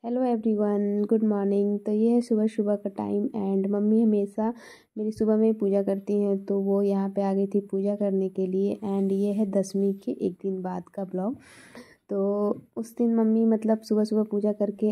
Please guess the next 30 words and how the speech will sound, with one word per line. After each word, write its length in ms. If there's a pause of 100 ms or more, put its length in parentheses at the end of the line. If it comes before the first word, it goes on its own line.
(140)
and 240
यहाँ 300
पे 140
अब 140
दुर्गा 320
माता 340
जी 140
का 180 (480)
मतलब 320
ज-, 140 (120)
जो 240
है 240
सब 240
हटा 380
रही 160
थी, 240
क्योंकि 320
अब 120 (100)
तो 160 (840)
यहाँ 360
पे 80
सब 200
हटाना 440
होगा। 280 (600)
so 100
मम्मी 320
हटा 260
रही 100
थी 260 (140)
and 360